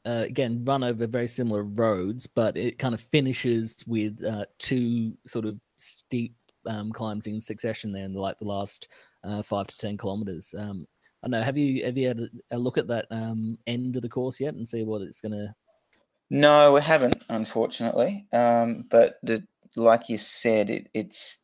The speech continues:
Speaker 2: it does seem as though the, the consensus seems to be that the pure sprinters are gonna struggle,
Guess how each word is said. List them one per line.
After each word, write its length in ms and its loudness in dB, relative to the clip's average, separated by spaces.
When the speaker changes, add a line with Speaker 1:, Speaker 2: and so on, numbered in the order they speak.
Speaker 2:
it 180 -6
does 400 8
seem 460 4
as 140 -4
though 420 8
the, 260 2
the 240 2
consensus 640 -2
seems 320 -2
to 100 -4
be 240 4
that 220 0
the 100 0
pure 460 2
sprinters 720 2
are 60 2
gonna 220 2
struggle, 680 6